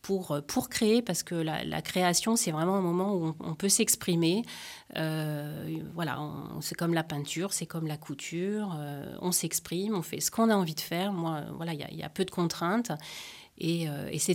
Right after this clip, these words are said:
tellement sympa de repartir avec les bijoux qu'on a créés, de, de dire, « Bah voilà, c'est moi qui les ai faits. » Puis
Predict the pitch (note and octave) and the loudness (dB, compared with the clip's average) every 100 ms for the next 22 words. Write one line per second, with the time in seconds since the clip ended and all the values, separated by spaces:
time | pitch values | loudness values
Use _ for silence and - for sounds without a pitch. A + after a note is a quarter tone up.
0 | - G3+ F#3 E3+ F3+ E3 F#3 F3 D#3+ D3+ | 4 4 4 2 0 0 0 0 -4 -6
1 | - F#3+ F3 D#3 - D#3 D#3 D#3+ E3+ E3+ | -6 -6 -4 -6 -8 -6 -6 -4 -6 -4
2 | D3+ D3 - C#3 D3+ F#3+ G3+ E3 D3+ C#3+ | -4 -4 -6 -4 -2 -2 -2 -4 -6 -6
3 | D3 D#3+ D3 C#3+ C3 - E3 E3 - D3+ | -8 -6 -4 -4 -2 0 0 -2 -2 -2
4 | C#3+ - - - - G#3 - | -2 -4 -6 -4 -2 -4 -4